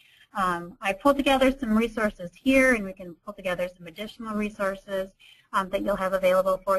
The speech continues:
you. Um, a lot of grant sources out there, especially around some of these more technology-oriented, uh, initiatives.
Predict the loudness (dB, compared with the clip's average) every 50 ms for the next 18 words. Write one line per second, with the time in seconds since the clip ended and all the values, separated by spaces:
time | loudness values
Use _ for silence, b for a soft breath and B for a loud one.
0 | 0 -4 -10 -14 -18 b b b b b b b b 2 4 4 4 4 2 -2
1 | -8 -14 _ _ _ _ _ _ -6 2 4 4 4 6 4 4 2 4 2 2
2 | 0 0 -8 -4 2 2 2 2 2 0 2 4 4 4 4 2 2 2 2 2
3 | 2 -2 -4 -12 -10 -6 -6 -6 -6 -6 -8 -6 -4 -2 -2 -2 -2 -2 -4 -8
4 | -12 -14 -12 -10 -12 -14 -12 -12 -6 -4 -4 -4 _ -10 -12 -8 -2 0 2 2
5 | 0 0 -4 -4 -6 -6 -6 _ _ _ _ _ 2 4 4 4 2 -2 -8 -8
6 | -10 -12 -12 b b b b _ _ _ _ -6 -4 -4 -4 -2 0 0 0 0
7 | -2 -10 -12 -10 -10 -10 -8 -10 -12